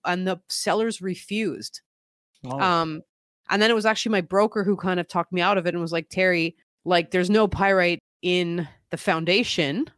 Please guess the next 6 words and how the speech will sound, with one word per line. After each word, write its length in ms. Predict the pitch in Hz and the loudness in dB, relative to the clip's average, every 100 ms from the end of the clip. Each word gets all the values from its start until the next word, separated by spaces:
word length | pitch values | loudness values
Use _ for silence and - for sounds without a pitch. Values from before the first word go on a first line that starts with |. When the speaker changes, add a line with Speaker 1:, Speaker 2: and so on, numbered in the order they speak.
| _ | _
Speaker 1:
right? 300 | 139 139 190 | -4 -2 0
Like, 180 | 170 165 | -2 -2
in 100 | 180 | -4
the 60 | 165 | -2
foundation 720 | 185 156 170 175 - 175 170 | -2 -2 0 -2 -2 -4 -6
itself 720 | 151 - 208 170 180 - | -8 -2 2 2 2 -2